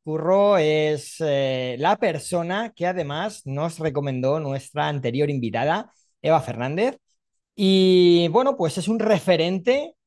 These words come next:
para muchas personas. Me consta que tiene una historia muy bonita que contarnos,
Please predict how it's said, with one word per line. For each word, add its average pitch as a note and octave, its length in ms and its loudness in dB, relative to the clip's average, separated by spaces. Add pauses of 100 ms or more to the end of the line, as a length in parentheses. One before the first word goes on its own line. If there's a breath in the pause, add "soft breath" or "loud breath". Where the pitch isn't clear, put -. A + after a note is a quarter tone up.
(200)
para B2 840 -6 (100)
muchas C#3+ 280 -12
personas. - 680 -10 (460)
Me B2+ 300 -8
consta F3 340 -4
que C#3+ 80 -4
tiene D3+ 160 -6
una D3+ 80 -6
historia C#3 400 -4
muy C3+ 200 -2
bonita D#3+ 340 -2
que C#3+ 80 -8
contarnos, B2+ 600 -6